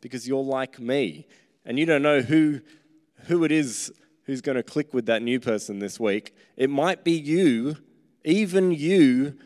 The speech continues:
who think, "I'm not a very welcoming person naturally." 'Cause that person might not wanna, want the overbearing, full-on extrovert in their face. They might want the person who's not afraid of silence,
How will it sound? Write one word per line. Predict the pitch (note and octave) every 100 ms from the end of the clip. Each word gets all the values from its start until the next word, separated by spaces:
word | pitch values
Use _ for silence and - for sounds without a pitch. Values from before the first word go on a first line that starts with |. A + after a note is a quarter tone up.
| _
who | - C#3+
think, | - D3 C3+
"I'm | C3+ C3+
not | D3
a | C#3+
very | C3+ C3+
welcoming | B2+ C3 B2+ C3 A#2+ A2+
person | B2 B2 - A2
naturally." | A2+ A2+ - A#2+ F2 - - _ _ _ _ _
'Cause | - A#2+
that | D3
person | C#3+ D3 D3+
might | C#3 C3+
not | C3+ C3
wanna, | C3 C3+
want | B2+ A#2 B2+ A2
the | A#2
overbearing, | A#2 A#2 A2+ A2+ A2+ A2 G#2+
full-on | - - A2+ G#2+ G#2+ G#2 G#2 G2+ _ _ _ _
extrovert | C3+ - - B2 A#2 A#2
in | A2+
their | G#2+ G2
face. | - A#2 A#2+ D#3+ - - - _ _ _
They | C3 D3
might | D3 D3
want | B2 D#3 C3+ C3+ - _ _ _ _
the | - B2 A#2+ -
person | C#3 C3+ C#3
who's | B2 A#2+
not | B2 A#2+
afraid | A2+ B2+ A#2+
of | A#2
silence, | B2+ A#2+ A#2 A2+ - - -